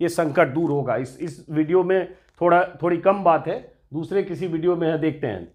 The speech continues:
ये तीन चार, अ, उनके भाषण के टुकड़े बहराइच में,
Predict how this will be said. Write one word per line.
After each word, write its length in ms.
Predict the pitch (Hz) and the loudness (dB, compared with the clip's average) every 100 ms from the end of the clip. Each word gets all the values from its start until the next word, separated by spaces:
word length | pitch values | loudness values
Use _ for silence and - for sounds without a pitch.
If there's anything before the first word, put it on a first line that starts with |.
| - | -4
ये 360 | 143 107 - - _ _ _ - | -2 -2 -6 -20 _ _ _ -4
तीन 180 | 208 196 | -2 4
चार, 220 | 214 208 | 6 6
अ, 140 | 208 180 | 2 -2
उनके 320 | 185 185 190 | -2 -2 -2
भाषण 360 | 151 165 196 | -2 -2 -2
के 100 | 170 | -4
टुकड़े 320 | 170 170 180 190 | -4 -6 -4 0
बहराइच 480 | 151 151 170 170 | 2 4 4 4
में, 300 | 175 196 208 | -2 -4 -4